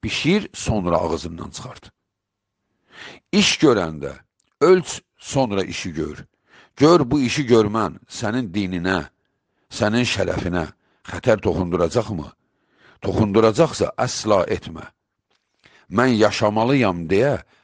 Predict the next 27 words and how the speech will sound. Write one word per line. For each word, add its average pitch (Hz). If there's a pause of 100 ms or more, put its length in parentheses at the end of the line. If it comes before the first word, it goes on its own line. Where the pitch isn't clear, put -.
hər 110
işi -
görmə. 110 (680)
Elə 101
şey 110
olmaz, 113
ey 113
Allahın 107
qulu. 85 (760)
"Mən 110 (100)
yaşamalıyam, 101 (320)
uşaqlarımı 101
böyətməliyəm" 80 (380)
deyib 104
əxlaqsızlıq 95
edirsən. - (600)
Sən 110
düşünmürsən 90
ki, 82 (160)
səni 98
böyəldən 82
Allahdır. 78 (680)
Sənə 107
qalan 87
bu 90
günahlar 87
olacaq. 73